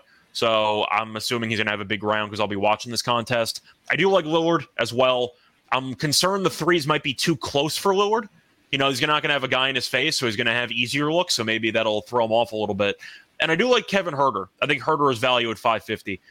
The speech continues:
uh, just because he's more of a catch-and-shoot guy. I think he could do very well, uh, just taking balls off the rack and shooting. Those are my three options. I don't see a serious long shot. I feel like a decent amount of guys can actually win this event,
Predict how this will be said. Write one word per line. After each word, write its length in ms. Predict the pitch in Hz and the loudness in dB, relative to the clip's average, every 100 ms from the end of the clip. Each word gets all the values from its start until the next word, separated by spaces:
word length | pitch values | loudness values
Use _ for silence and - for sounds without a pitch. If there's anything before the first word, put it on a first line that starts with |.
| - _ | -20 _
uh, 100 | - 117 | -2 -2
just 180 | 120 | -2
because 360 | 135 131 127 117 | -2 0 0 0
he's 220 | 135 120 | -2 0
more 140 | 127 135 | 2 2
of 80 | |
a 40 | 123 | 0
catch-and-shoot 680 | - 135 123 113 - 127 107 | -4 -6 -6 -4 -2 -2 0
guy. 400 | 117 113 113 110 | 0 2 0 -2
I 60 | 113 | -4
think 140 | 123 | -2
he 80 | 110 | -4
could 180 | - 117 | -4 -2
do 140 | 117 | 0
very 240 | 113 117 | 0 -2
well, 420 | 107 110 113 104 - _ _ - | 0 2 2 -2 -6 _ _ -2
uh, 220 | 110 107 | 0 0
just 380 | 104 113 - - | 0 -4 -6 -6
taking 260 | 131 117 113 | -6 -4 0
balls 240 | 113 110 | 2 2
off 200 | 113 - | 0 -2
the 80 | 107 | 0
rack 280 | 110 107 110 | 0 0 -4
and 100 | 104 | -8
shooting. 440 | - 120 104 95 - - _ _ | -4 -2 -4 -6 -14 -20 _ _
Those 260 | 123 170 190 | 0 2 2
are 60 | |
my 140 | 208 190 | 0 0
three 300 | - 170 151 | 0 0 2
options. 760 | 139 139 - 156 147 139 - - 170 - _ _ 123 | 2 2 0 -6 -4 0 -2 -2 -18 -20 _ _ -2
I 80 | |
don't 200 | 147 202 | -2 -2
see 160 | - 214 | 0 2
a 60 | 175 | 2
serious 500 | - 175 170 165 135 | 2 2 4 4 2
long 320 | 123 139 151 | 2 2 0
shot. 520 | - 160 151 151 143 - _ | 0 2 4 2 0 -6 _
I 120 | 160 185 | -2 -2
feel 220 | - 349 | 0 2
like 160 | 339 | 2
a 40 | 226 | 2
decent 340 | 151 180 196 | 0 2 2
amount 200 | 175 170 | 2 0
of 60 | 151 | 0
guys 280 | 147 147 - | 0 0 -2
can 200 | - 139 | -2 -2
actually 300 | 139 147 127 | -2 -2 -2
win 240 | 113 127 | 0 0
this 140 | 127 123 | 0 0
event, 380 | 104 120 165 | 0 -2 -4